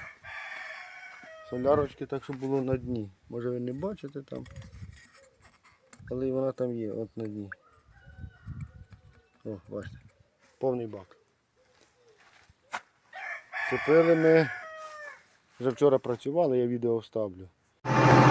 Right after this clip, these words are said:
От так лупить. Третя передача робоча. Не знаю. Нічого не настраював. Як Андрюха роб-, робив, так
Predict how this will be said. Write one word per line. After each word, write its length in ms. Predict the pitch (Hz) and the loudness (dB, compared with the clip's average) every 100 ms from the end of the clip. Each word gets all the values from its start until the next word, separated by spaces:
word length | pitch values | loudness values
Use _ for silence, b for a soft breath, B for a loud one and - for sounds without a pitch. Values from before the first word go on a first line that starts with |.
| 131 - - - 139 - - - - - - 170 - 339 339 - - - - 233 | 8 8 8 8 10 10 10 8 10 10 10 10 10 10 10 10 10 12 12 12
От 260 | 247 254 240 - | 12 12 12 12
так 240 | 247 254 254 240 | 12 12 12 12
лупить. 420 | 254 247 226 196 190 - - - - - - - - - - - - 131 - | 12 12 12 10 10 10 10 10 8 8 8 10 10 10 10 10 10 10 12
Третя 360 | 190 226 226 233 233 | 12 12 12 10 12
передача 680 | 226 220 233 233 220 220 | 12 12 12 12 12 12
робоча. 760 | 214 208 202 240 247 233 226 208 - - 330 339 - 339 339 339 - - - - - - - 127 127 127 123 127 127 - - - 127 - - - 220 | 12 12 12 12 12 12 12 12 10 10 8 8 8 10 10 10 10 10 10 8 8 8 10 10 10 10 10 10 10 10 10 10 10 10 10 10 12
Не 120 | 226 214 | 12 12
знаю. 380 | 220 202 170 160 135 127 - 135 - 339 339 - - - - - - - - 208 | 12 12 12 12 12 12 12 12 10 10 10 10 10 8 10 10 10 12 12 12
Нічого 240 | 214 294 | 12 12
не 140 | 277 | 12
настраював. 580 | 262 233 226 220 196 196 | 12 12 12 12 12 12
Як 160 | 220 240 | 12 12
Андрюха 500 | 254 240 277 233 226 | 12 12 12 12 12
роб-, 360 | 220 226 233 | 12 12 12
робив, 380 | 226 233 262 247 | 12 12 12 12
так 120 | 226 | 12